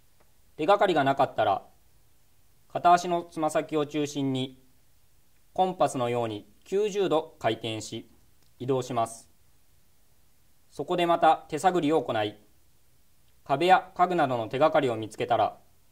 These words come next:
それが普段使用している建物のどの位置にある壁や家具なのかを考え、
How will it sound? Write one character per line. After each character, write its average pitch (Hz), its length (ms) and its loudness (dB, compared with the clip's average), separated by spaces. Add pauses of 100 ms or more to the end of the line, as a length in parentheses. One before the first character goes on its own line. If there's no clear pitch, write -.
(720)
そ 147 100 -8
れ 156 100 2
が 160 360 4
普 - 160 -6
段 160 200 6
使 143 120 -6
用 139 140 2
し - 100 -10
て 139 80 0
い 135 40 2
る 135 80 -4
建 135 240 -4
物 113 200 -4
の 95 180 -8 (600)
ど 196 120 -2
の 220 100 -2
位 202 40 -2
置 190 160 -8
に 139 120 0
あ 117 80 4
る 104 180 -4 (220)
壁 123 280 -2
や 120 260 2 (160)
家 160 140 0
具 151 80 -2
な 135 100 2
の 113 140 -4
か 156 120 4
を 135 80 4
考 117 280 -4 (100)
え、 - 220 -4